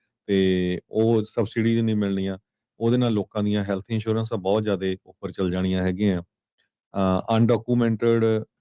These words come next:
ਇਮੀਗ੍ਰੈਂਟ ਜਿਹੜੇ ਸਸਪੈਕਟਡ ਆ, ਉਹਨਾਂ ਨੂੰ ਜਿਹੜੇ ਫੰਡ ਦੀ ਕੋਸ਼ਿਸ਼ ਹੁੰਦੀ ਹੈਗੀ ਆ। ਅ, ਤੇ efforts to tilt elections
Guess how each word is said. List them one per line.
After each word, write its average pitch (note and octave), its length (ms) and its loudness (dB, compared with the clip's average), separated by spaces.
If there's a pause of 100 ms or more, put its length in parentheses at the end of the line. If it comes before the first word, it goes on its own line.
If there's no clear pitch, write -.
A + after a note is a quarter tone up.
(140)
ਇਮੀਗ੍ਰੈਂਟ A#2+ 480 4
ਜਿਹੜੇ G#2+ 200 0
ਸਸਪੈਕਟਡ A2+ 680 -2
ਆ, E2+ 180 -4 (120)
ਉਹਨਾਂ A2+ 240 0
ਨੂੰ G#2 180 0
ਜਿਹੜੇ F#2+ 160 -2
ਫੰਡ F#2 300 -2
ਦੀ F2+ 140 -2
ਕੋਸ਼ਿਸ਼ F2+ 380 -8
ਹੁੰਦੀ F2+ 280 0
ਹੈਗੀ F2+ 240 0
ਆ। F2 120 2 (460)
ਅ, F#2+ 460 2
ਤੇ A#2 420 4 (160)
efforts A#2 340 -2
to A#2 220 -6
tilt A#2+ 340 0 (220)
elections G#2 540 -2